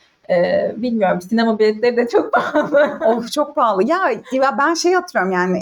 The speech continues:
Speaker 2: hani ya işte Claire Denis filmi, beklenti büyük, ödül falan ama salondan çıktığımızda yani Tuğçe'ye dönüp "Ne anladın, bir şey anladın mı?" diye sorduğumu ve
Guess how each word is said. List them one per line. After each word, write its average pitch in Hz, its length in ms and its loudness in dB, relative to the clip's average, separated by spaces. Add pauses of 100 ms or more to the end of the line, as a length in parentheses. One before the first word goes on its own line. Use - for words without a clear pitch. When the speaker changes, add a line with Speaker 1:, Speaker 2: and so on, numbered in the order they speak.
Speaker 2:
hani 190 260 0 (280)
ya 156 240 -2
işte - 200 -8 (100)
Claire 196 280 -2
Denis 185 280 0
filmi, 175 360 2
beklenti 180 520 -2
büyük, 180 260 0
ödül 180 320 2
falan 220 300 0
ama 320 320 0 (280)
salondan 277 600 2
çıktığımızda 269 760 -2 (300)
yani 196 360 -2
Tuğçe'ye 254 460 -2
dönüp 294 360 2 (400)
"Ne 311 200 2
anladın, 339 720 2 (200)
bir 190 80 -8
şey 285 220 0
anladın 254 480 2
mı?" 208 180 0
diye 190 160 2
sorduğumu 196 680 0
ve 262 240 0